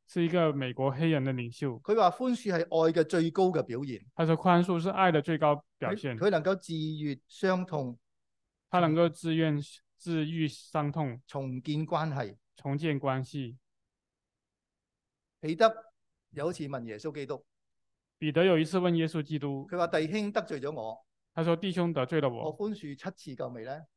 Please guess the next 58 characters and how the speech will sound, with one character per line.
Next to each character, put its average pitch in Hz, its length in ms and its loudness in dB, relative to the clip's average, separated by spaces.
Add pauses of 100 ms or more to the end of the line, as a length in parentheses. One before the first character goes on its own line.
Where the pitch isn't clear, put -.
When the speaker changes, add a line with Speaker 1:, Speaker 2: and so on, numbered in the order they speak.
(120)
Speaker 1:
我 139 160 -2
寬 180 220 2
恕 185 120 -2
他 175 140 4
七 170 260 -2
次 175 200 0
夠 165 200 2
嗎？ 131 340 -2 (100)
Speaker 2:
七 170 420 -4
次 - 60 -8
好 151 100 -6
多 151 260 2
㗎 120 60 -2
喇。 98 180 -8 (260)
Speaker 1:
七 160 160 -4
次 165 200 -4
已 139 40 -4
經 139 140 -4
很 123 140 -6
多 117 160 -6
了。 113 160 -8 (140)
Speaker 2:
啊， 107 280 -16
係 135 160 -4
一 180 40 2
個 170 160 -2
完 127 500 -6
整 113 160 -12
嘅 147 120 -4
數 123 140 -8
目。 110 200 -16 (200)
Speaker 1:
是 185 160 0
一 180 40 0
個 160 400 2
完 139 200 -2
整 131 160 -4
的 117 60 -6
數 135 160 -8
目。 123 260 -4
Speaker 2:
普 165 160 -4
通 202 260 -2
猶 139 180 -2
太 143 160 -2
人 120 220 -6
嘅 135 240 -6
教 143 240 -4
導 127 200 -10
就 123 80 -10
話 117 140 -6
饒， 120 280 -20
饒 123 160 -14
恕 151 160 -12
三 165 240 -6
次 151 120 -14
已 131 100 -10
經 147 80 -8
OK 131 260 -8
㗎 117 100 -12
喇。 101 140 -16